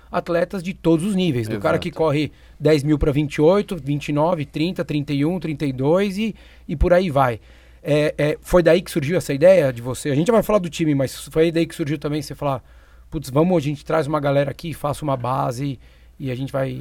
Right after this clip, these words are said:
Speaker 2: Foi de lá,
Speaker 1: o
Speaker 2: foi
Speaker 1: pau vai que-,
Speaker 2: totalmente.
Speaker 1: quebrar."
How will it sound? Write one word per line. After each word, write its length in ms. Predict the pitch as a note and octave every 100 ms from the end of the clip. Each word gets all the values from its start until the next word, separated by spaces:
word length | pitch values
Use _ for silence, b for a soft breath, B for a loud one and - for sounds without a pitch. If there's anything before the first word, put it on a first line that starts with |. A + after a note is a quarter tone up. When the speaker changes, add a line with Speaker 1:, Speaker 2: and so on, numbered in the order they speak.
| A#2+
Speaker 2:
Foi 240 | B2+ D3+
de 140 | F3 A3
lá, 220 | D#3 D#3+
Speaker 1:
o 40 |
Speaker 2:
foi 120 | D3+ D3
Speaker 1:
pau 160 | E3
vai 100 | D#3+
que-, 60 | F3
Speaker 2:
totalmente. 480 | F3 D3+ D#3+ F3 -
Speaker 1:
quebrar." 480 | E3 D3 C#3+ C3+